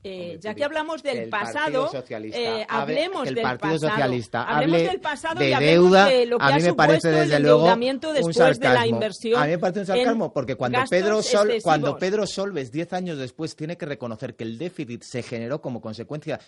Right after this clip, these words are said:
Speaker 2: brutal, que, por cierto, no escondisteis en los cajones, se debe precisamente a las actuaciones del gobierno socialista, pero en fin.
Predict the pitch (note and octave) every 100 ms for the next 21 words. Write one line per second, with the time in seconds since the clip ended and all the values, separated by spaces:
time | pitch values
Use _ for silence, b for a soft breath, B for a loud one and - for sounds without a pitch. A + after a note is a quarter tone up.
0 | B - A2 F#2+ C#3 B2 b b b -
1 | - A#2 A#2+ F2+ G#2+ G#2+ - G#2 - G#2
2 | A2+ A#2 A2+ - G#2 D3 A#2 b b -
3 | A#2 A#2+ E3 - - D3 C#3+ C3+ C3+ F3
4 | D#3+ G#2+ G#2 F2+ G2 A#2 B2 C3 C#3+ D3
5 | D3+ D3 B2 A2+